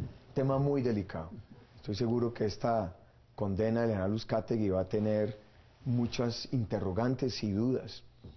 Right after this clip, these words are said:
y me parece que debe ser un elemento que debe estar muy presente en lo que vaya a ser un proceso de una paz negociada, que no se vaya a caer en ese extremo de, de llegar a esa impunidad, porque creo que eso generaría un,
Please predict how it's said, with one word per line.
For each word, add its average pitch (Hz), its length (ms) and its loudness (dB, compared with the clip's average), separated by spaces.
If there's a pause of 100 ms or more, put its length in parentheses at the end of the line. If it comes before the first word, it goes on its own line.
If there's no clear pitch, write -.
(280)
y 110 60 0
me 104 100 2
parece 101 320 0
que 113 100 -2
debe 98 120 0
ser 117 140 0
un 117 120 0
elemento 98 680 -2
que - 100 -6
debe 90 120 -2
estar 113 260 -2
muy 117 180 0
presente 104 580 -4 (460)
en 107 120 0
lo 98 80 0
que 107 100 -4
vaya 98 220 2
a - 20 0
ser 104 180 0
un 104 80 0
proceso 101 440 0
de 101 60 2
una 98 160 2
paz 92 220 0
negociada, 87 540 -6 (540)
que - 120 -6
no 98 100 -2
se 110 120 0
vaya 107 220 2
a 107 40 -6
caer 92 280 0
en 101 100 0
ese 101 180 -2
extremo 101 560 -2 (520)
de, - 140 -6
de 117 180 0
llegar 104 260 0
a 113 40 2
esa 110 120 -4
impunidad, 98 580 0
porque 107 300 -2
creo 101 240 -2
que - 80 -4
eso 110 140 -2
generaría 95 580 0
un, 101 240 -2